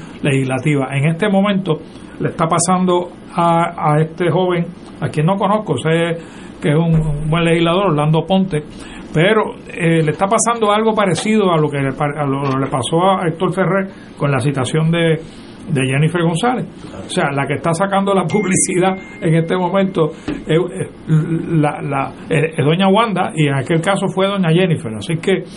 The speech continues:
no le ha ido muy bien al Partido Popular en estas investigaciones legislativas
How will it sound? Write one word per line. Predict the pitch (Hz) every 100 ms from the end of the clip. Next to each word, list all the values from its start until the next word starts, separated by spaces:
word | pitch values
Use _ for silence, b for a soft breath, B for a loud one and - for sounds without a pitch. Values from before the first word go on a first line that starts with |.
| B B B
no | 131 151 190
le | 190
ha | 196
ido | 208 180
muy | 185 190
bien | 165 180 160 185 151
al | 135
Partido | - 123 165 160
Popular | 180 165 170 170 156
en |
estas | 135 127 175
investigaciones | 160 160 165 156 143 165 160
legislativas | 160 151 147 175 165 151 - - -